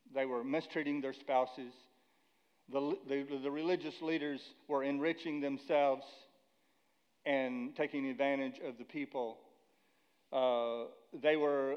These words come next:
uh, hurting and abusing one another. You, it's a little book. You can read it in one setting, and you can see all the things that are going on in that culture. And it causes Micah, this country prophet who lived in a, he wasn't like Isaiah, who was a high-class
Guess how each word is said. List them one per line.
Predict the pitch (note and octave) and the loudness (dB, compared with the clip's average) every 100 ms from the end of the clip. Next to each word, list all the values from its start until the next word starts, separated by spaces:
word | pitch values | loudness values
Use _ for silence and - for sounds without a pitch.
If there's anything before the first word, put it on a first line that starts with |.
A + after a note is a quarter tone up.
| - | 2
uh, | C#3+ C3 B2 - | 4 4 0 -8
hurting | - F#3 F3 D#3+ D#3 | 2 2 4 0 0
and | C#3+ | -2
abusing | B2+ D#3+ D3+ D3 C#3 | 2 0 0 0 2
one | D3 | 4
another. | C#3 C#3 C#3+ C#3+ C#3+ - | 4 2 2 0 -2 -8
You, | F#3 A3 | -10 -8
it's | - | 0
a | |
little | G3 F#3+ D3 | 2 4 2
book. | D3 E3 | 2 2
You | E3 | 0
can | C#3+ C#3 | -4 -4
read | D3 D3+ | -2 -2
it | C3+ | -2
in | C3+ | 0
one | C#3 C3+ - | 0 0 -2
setting, | D3+ C3+ A#2 | -2 -2 -6
and | A#2+ | -6
you | C3 | -8
can | B2+ B2+ - | -8 -12 -6
see | C#3 | 2
all | B2+ D3 | 6 6
the | C3 - - | 4 -8 -8
things | E3+ E3+ D3 | -2 -2 -2
that | C3 | -8
are | |
going | A#2+ C#3+ C#3 | -4 0 0
on | C3+ B2+ | -2 -2
in | |
that | A#2+ A#2+ - | -2 -4 0
culture. | D#3 D3+ - A2 - - - - - - | 0 0 -4 -8 -10 -20 -20 -20 -14 2
And | E3 | 2
it | F3+ F3 | 2 -2
causes | - A#3+ C#4 B3 F#3 | 6 8 8 2 -2
Micah, | F3 F#3 G3+ D#3+ D3 | 4 4 4 4 2
this | C3+ D#3 - - - | 2 -6 -6 -20 -2
country | - G3+ - D#3+ | 2 2 2 -2
prophet | - F#3 E3+ - A#2 - - _ _ _ _ | 6 10 10 8 -6 -8 -20 _ _ _ _
who | D#3 D#3+ | -2 0
lived | E3+ D#3+ | 2 2
in | D#3 D3 | 2 0
a, | D3 | 0
he | F#3 | 2
wasn't | G3 G3 | 0 2
like | E3+ F3 E3 | 8 8 8
Isaiah, | D#3+ B2+ D#3+ E3 C#3+ | 2 4 4 6 4
who | D3 | 2
was | C#3+ C3+ | -4 -4
a | |
high-class | C3+ D#3 D3+ E3 D#3 | 4 4 4 4 4